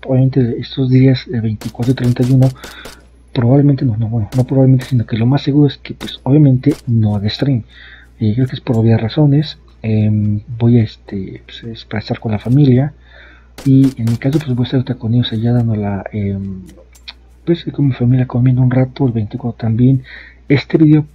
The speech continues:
es probable que muchos de ustedes lo vean exactamente el veinticuatro, lo voy a poner, lo voy a programar para que sea el, a mañana veinticuatro a mediodía para que puedan verlo. Y pues espero que me tengan paciencia en lo que consigo la computadora, en lo que consigo el segundo,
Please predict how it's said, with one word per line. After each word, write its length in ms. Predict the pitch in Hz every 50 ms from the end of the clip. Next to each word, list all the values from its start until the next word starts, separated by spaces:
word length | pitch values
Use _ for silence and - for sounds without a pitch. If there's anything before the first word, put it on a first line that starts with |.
| -
es 160 | - - -
probable 380 | - - - 147 147 147 147 147
que 120 | - -
muchos 180 | 131 131 127 -
de 80 | 131 120
ustedes 260 | - - 135 127 127
lo 140 | 127 123 117
vean 320 | 123 123 127 127 131 131 - -
exactamente 500 | - - 131 - - 131 127 127 - 120
el 60 | 110
veinticuatro, 680 | 113 107 - - 123 - - 131 131 127 - 131 151 - _ _ -
lo 100 | 120 120
voy 80 | 120
a 80 | - -
poner, 420 | - 123 120 127 131 135 135 - -
lo 140 | 117 110 113
voy 80 | 120
a 60 | 120 -
programar 340 | - 131 120 120 123 127
para 80 | 123 -
que 60 | -
sea 220 | - 120 117 117 117
el, 340 | 117 113 113 113 110 107 - - - - - - - - - _ _ _ _ _ -
a 280 | 107 104 104 104 104 101 - - -
mañana 260 | 117 110 117 123 127
veinticuatro 420 | 123 127 123 - 131 127 123 - 120
a 40 |
mediodía 380 | 117 117 120 117 123 139 147 151
para 140 | 151 135 -
que 60 | 120
puedan 260 | - 123 117 110 107
verlo. 400 | 113 127 135 139 123 131 180 - - - - - - - - - - - - _ _
Y 100 | - 123
pues 220 | - - 120 104 -
espero 220 | - - 156 147
que 80 | - 175
me 80 | 151
tengan 260 | 143 - 151 160 160 156
paciencia 540 | - 127 113 - - 139 135 131 - -
en 80 | 156 139
lo 60 | 123
que 120 | - 127 -
consigo 340 | - 110 - - 127 123
la 120 | 120 113 -
computadora, 720 | - 110 98 - - 123 - 120 123 135 139 139 131 131
en 80 | 135 127
lo 60 | 117
que 100 | - 127
consigo 260 | - 117 - 131 127
el 60 | 110
segundo, 400 | - 117 107 117 117 117 113 120